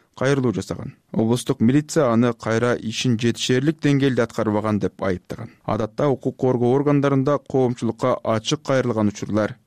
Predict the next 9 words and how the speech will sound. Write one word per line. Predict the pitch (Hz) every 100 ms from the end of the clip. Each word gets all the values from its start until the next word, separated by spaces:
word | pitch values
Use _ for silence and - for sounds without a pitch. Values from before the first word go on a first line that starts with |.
| _
сейрек | - 127 123 117
кездешет. | 98 90 - - - _ _ -
Оштон | 98 - 143 143
кабарчыбыз | 131 127 123 123 127 - - - _ _
Таткыбек | 120 - 101 104
Шабданбек | - 113 104 104 104 117
уулунун | 117 98 98 101 - _ _ -
баянына | 113 104 95 87
токтололу. | - 95 78